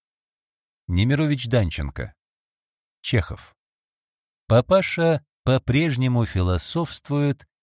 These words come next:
и задаёт вопросы вроде «Зачем тут лежит снег?» или «Почему там есть деревья, а здесь нет?» Читает всё время газеты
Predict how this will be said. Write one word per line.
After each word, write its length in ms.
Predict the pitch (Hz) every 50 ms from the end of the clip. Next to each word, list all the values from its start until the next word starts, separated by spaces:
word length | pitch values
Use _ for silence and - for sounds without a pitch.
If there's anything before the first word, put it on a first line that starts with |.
| _ 185
и 80 | 190 180
задаёт 500 | 151 160 151 143 156 156 165 160 - 104
вопросы 600 | 95 113 - - - 131 156 156 - - 143 131
вроде 560 | 127 139 147 143 127 123 135 139 139 127 - _ _ _ _ _
«Зачем 600 | - 85 78 95 92 82 - - - 101 107 113
тут 240 | - 123 120 - -
лежит 420 | 95 95 90 80 73 80 85 80 -
снег?» 480 | - - 123 143 139 110 - - _ _ _ _ _ _ _ _ _ - - - _ -
или 400 | 98 95 90 87 85 80 - - _ _ _ -
«Почему 460 | 113 107 - - 120 117 123 123 110
там 180 | - 104 101
есть 360 | 101 95 95 104 92 80 71 69
деревья, 720 | 80 90 87 107 143 160 151 147 143 143 143 143 127 - _ _ _ _
а 120 | - 92 87
здесь 480 | 78 69 69 82 82 80 - - -
нет?» 380 | 120 139 139 110 - - - _ _ _ _ _ - - _ _
Читает 400 | - - 127 - 180 190 196 165
всё 180 | - - - 160
время 260 | 151 156 147 131 117
газеты 640 | 95 104 110 113 147 170 165 - 165 156 151 -